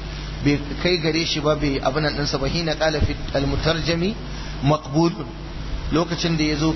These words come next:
kan wanda ya wa tarjama din ya ce da shi maqbul ne. Yana nufin shi wannan Abdurrahman din. Kuma wannan cewa da ya maqbul din la yadullu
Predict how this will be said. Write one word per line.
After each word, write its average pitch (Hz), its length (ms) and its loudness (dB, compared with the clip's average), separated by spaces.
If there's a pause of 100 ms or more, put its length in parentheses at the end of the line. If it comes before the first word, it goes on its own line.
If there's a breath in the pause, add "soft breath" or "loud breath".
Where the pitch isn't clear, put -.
kan 175 140 2 (320)
wanda 160 260 4
ya 156 100 0
wa 147 100 2
tarjama 151 480 2
din 147 160 0
ya 147 80 0
ce 147 140 0
da 127 60 -6
shi 151 180 0
maqbul 143 460 2
ne. 123 200 -2 (1400)
Yana 156 220 4
nufin 170 300 2 (640)
shi - 180 2
wannan 170 300 4
Abdurrahman 139 600 2
din. 120 100 -4 (3000)
Kuma 180 220 4
wannan 220 280 2
cewa 180 340 4
da 170 120 2
ya 170 140 2
maqbul 160 500 2
din 147 140 0 (560)
la 170 280 6
yadullu 185 500 2